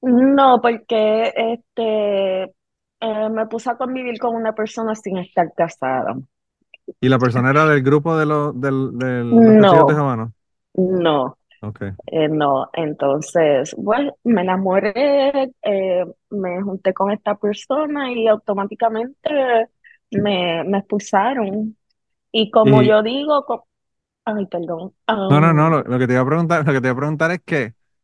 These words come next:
Speaker 2: o lo que te iba a comentar es que yo creo que estés o no estés con una persona del, de la secta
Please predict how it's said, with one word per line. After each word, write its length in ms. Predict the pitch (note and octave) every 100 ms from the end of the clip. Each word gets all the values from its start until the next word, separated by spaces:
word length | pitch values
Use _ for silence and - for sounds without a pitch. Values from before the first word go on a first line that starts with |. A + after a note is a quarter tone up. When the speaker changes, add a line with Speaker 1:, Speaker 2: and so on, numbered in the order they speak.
| _ _
Speaker 2:
o 100 | C#3
lo 80 | B2+
que 60 | A#2+
te 60 |
iba 80 | A2+
a 40 | C3+
comentar 360 | D3+ B2+ D3+
es 100 | F3
que 300 | - C#3+ - -
yo 180 | A#2+ B2+
creo 180 | C#3 D3
que 320 | F#3+ C#3+ G2+ _ _ _ _ _ _ _ _ _ _ _ -
estés 340 | C3 - C3
o 80 | E3
no 60 |
estés 160 | E3+ E3+
con 120 | E3+
una 140 | F3 D#3+
persona 360 | D3+ D#3 E3
del, 160 | D#3 C3
de 120 | C3
la 120 | B2+
secta 580 | B2 C#3 - E3+ C3 B2